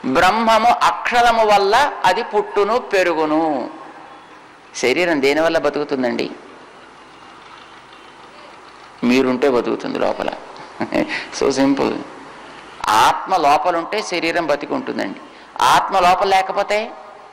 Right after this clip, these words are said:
అది ట్వంటీ ఇయర్స్ బాడీ అయినా, వన్ ఇయర్ బాడీ అయినా, హండ్రెడ్ ట్వంటీ ఇయర్స్ బాడీ అయినా, ఆ లోపల ఆత్మగారు ఉంటే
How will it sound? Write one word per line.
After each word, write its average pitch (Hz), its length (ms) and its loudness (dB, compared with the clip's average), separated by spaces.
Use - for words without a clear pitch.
అది 151 240 2
ట్వంటీ 156 400 -2
ఇయర్స్ 196 360 0
బాడీ 185 360 2
అయినా, 190 320 -2
వన్ 147 280 2
ఇయర్ 190 200 0
బాడీ 185 360 0
అయినా, 190 340 -2
హండ్రెడ్ 156 460 0
ట్వంటీ 180 680 -2
ఇయర్స్ 196 380 0
బాడీ 185 380 2
అయినా, 180 400 0
ఆ 135 140 2
లోపల 165 460 2
ఆత్మగారు 175 680 0
ఉంటే 156 420 -4